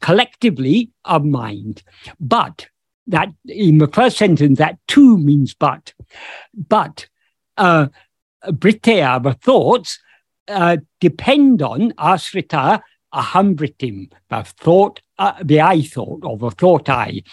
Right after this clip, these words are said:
So of all the thoughts, the first thought is the thought I.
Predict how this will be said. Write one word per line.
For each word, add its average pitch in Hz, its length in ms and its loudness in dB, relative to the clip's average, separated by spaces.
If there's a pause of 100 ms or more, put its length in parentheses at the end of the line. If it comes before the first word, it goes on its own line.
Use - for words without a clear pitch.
(360)
So - 380 -2
of 143 160 -2
all 254 280 4
the 226 140 2
thoughts, 165 420 -2
the 147 180 -6
first 233 440 0
thought 170 300 0
is 147 160 -4
the 143 120 -8
thought 151 400 -2
I. 101 320 -4